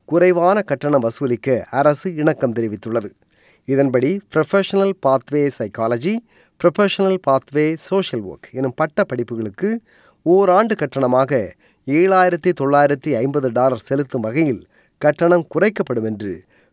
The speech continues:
federal கல்வித்துறை அமைச்சர் Dan டேகன் கூறினார். ஐக்கிய நாட்டு சபையின் காலநிலை மாற்றம் குறித்த மாநாடு எந்தவித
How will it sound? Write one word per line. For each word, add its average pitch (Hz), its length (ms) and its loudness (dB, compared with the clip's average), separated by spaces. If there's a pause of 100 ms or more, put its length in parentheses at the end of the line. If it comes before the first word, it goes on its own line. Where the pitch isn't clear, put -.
(140)
federal 190 520 4
கல்வித்துறை 151 500 2
அமைச்சர் 120 400 0 (160)
Dan 165 320 2 (140)
டேகன் 151 440 0
கூறினார். 113 640 -2 (1400)
ஐக்கிய 214 340 2
நாட்டு 180 180 2
சபையின் 139 400 0 (100)
காலநிலை 147 720 2
மாற்றம் 127 400 0
குறித்த 120 340 0
மாநாடு 117 500 0 (480)
எந்தவித 170 440 2